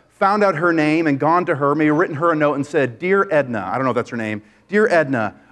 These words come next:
I am so glad you were offended." And let me tell you why. 'Cause the phrase, the problem is the, the phrase, "Sinful dirtbag," whatever that meant to her,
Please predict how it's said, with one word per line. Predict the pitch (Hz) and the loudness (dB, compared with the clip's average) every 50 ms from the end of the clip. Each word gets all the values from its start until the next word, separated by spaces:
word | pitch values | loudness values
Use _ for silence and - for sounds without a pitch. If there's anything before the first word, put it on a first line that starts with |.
| _ - | _ 0
I | 160 160 | 2 2
am | 156 147 135 | 2 2 0
so | - - - 196 190 190 | -2 -2 0 2 2 2
glad | 185 147 156 170 156 151 147 143 127 135 | 2 0 0 2 2 2 0 0 0 0
you | 139 | 0
were | 135 131 135 | 0 2 0
offended." | 127 - - 131 113 110 98 98 87 - _ _ _ _ _ _ _ _ _ _ _ _ _ _ _ _ _ _ _ _ _ _ _ _ _ _ _ _ _ _ _ _ _ _ _ _ _ _ _ _ _ _ _ _ _ _ _ _ _ _ _ | -2 -2 -4 -4 -4 -4 -6 -10 -16 -20 _ _ _ _ _ _ _ _ _ _ _ _ _ _ _ _ _ _ _ _ _ _ _ _ _ _ _ _ _ _ _ _ _ _ _ _ _ _ _ _ _ _ _ _ _ _ _ _ _ _ _
And | 156 165 | -4 -2
let | 180 202 | 0 0
me | 226 | 0
tell | 214 226 240 | 0 0 0
you | 226 226 226 | 0 0 0
why. | 214 208 175 127 107 92 - _ _ _ _ _ _ _ _ _ _ _ _ _ _ _ _ | 0 0 0 0 -2 -4 -8 _ _ _ _ _ _ _ _ _ _ _ _ _ _ _ _
'Cause | - 208 196 160 | -2 -2 0 0
the | 170 170 | 0 -2
phrase, | - - - 208 220 233 240 226 180 151 147 151 170 196 190 - - | -2 -2 0 2 2 4 4 4 4 4 4 2 2 0 -2 -4 -6
the | - 165 | -6 -6
problem | 123 - - 208 214 233 240 214 214 180 | -6 -6 -4 0 2 2 2 2 2 2
is | 160 151 135 | 0 0 0
the, | 143 170 156 156 - | 0 -2 -2 -2 -4
the | 151 156 | -6 -6
phrase, | 143 - 214 220 208 185 - - | -2 0 2 2 2 2 0 -2
"Sinful | - 233 240 233 233 240 208 | -2 -2 -2 0 0 -2 0
dirtbag," | 156 196 208 196 160 180 160 143 | 0 0 0 0 2 0 0 2
whatever | 135 151 160 202 214 233 233 | 2 2 2 2 2 2 0
that | 240 233 202 | 0 0 0
meant | 202 220 233 226 | 0 0 0 -2
to | 214 185 | -4 -2
her, | 139 156 147 156 151 | 0 0 0 0 -2